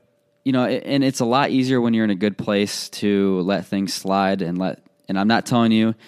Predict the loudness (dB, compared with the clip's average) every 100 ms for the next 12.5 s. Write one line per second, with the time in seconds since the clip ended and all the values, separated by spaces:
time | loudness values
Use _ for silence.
0 | -20 -20 -6 0 0 0 -2 -2 -4 -8
1 | -10 -6 -4 -2 0 0 0 -4 -2 -4
2 | -2 -2 -2 -2 -4 -2 0 2 2 0
3 | 0 -2 -2 0 0 -2 -2 -4 -6 -14
4 | -20 -20 -20 -20 _ -4 0 2 4 4
5 | 4 4 2 -2 -4 0 2 2 2 0
6 | 0 -2 -4 -2 -2 0 -2 0 0 -2
7 | -4 -6 -2 0 0 2 0 -2 -2 -2
8 | 0 2 2 2 -2 -6 -8 -8 -10 -10
9 | -10 -12 -12 -14 -18 _ _ -20 -8 -4
10 | -2 0 -2 -4 -4 -4 -2 0 0 -2
11 | -6 -6 -6 -6 -8 -10 -6 -8 -8 -12
12 | -10 -6 -6 -6